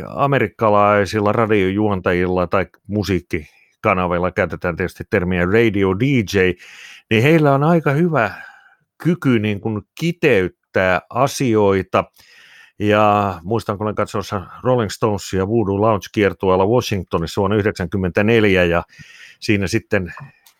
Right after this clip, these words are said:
keikkapäivän aamuna kuuntelin paikallista rock-asemaa, niin tämä D J, joka sitten ohjelmaa juonsi, niin hän totesi vain, että "It doesn't have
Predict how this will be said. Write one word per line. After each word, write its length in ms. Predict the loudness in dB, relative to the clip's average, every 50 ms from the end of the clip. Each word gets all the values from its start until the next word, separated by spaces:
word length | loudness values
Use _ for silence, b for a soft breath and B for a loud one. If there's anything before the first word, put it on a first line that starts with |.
| _
keikkapäivän 720 | 0 0 0 2 0 -4 -2 0 2 2 2 2 0 -2 0
aamuna 440 | 0 2 2 2 2 0 -2 -4 -4
kuuntelin 460 | -4 -4 -6 -2 -2 -2 -2 -2 -2 0
paikallista 680 | 2 2 2 0 0 -2 -2 -2 -4 -6 -8 -8 -8 -8 -10 -6
rock-asemaa, 1120 | -2 0 0 0 -2 -6 -10 -6 -6 -6 -4 -2 -2 -2 0 0 0 2 2 2 0 -2 b b b b b b b b b b b b _
niin 840 | -10 -6 -2 -2 0 0 2 0 0 0 0 0 -2 -2 -2 -4 -4 B B B B B B B B B -6
tämä 280 | -4 -2 -2 -4 -4 -8 B B B B B B B B -14 -12 -2 0
D 260 | 2 4 4 4 4 4
J, 260 | 2 2 4 2 2 0 b b b b b b b b b b b b _ _ _
joka 300 | 0 0 0 0 0 -2
sitten 320 | -2 -4 -2 -2 -2 0
ohjelmaa 480 | 0 0 0 0 0 0 0 0 0 0
juonsi, 540 | 0 0 0 2 0 0 -2 -4 -6 -6 -6
niin 480 | -4 -4 -4 -4 -4 -6 -6 -10 -12 -16 -20
hän 220 | -10 -8 -6 -4
totesi 400 | -4 -4 -2 -2 -4 -6 -4 -4
vain, 260 | 0 0 0 0 0 -4 -6 -10 -14 _ _ _
että 420 | -8 -8 -8 -8 _ _ -2 -2 -2 b b b b b b b b _ -4
"It 140 | -4 -4 -4 _ 0
doesn't 500 | 0 0 2 0 -4 -4 -4 -6 -6 -2
have 160 | 0 0 0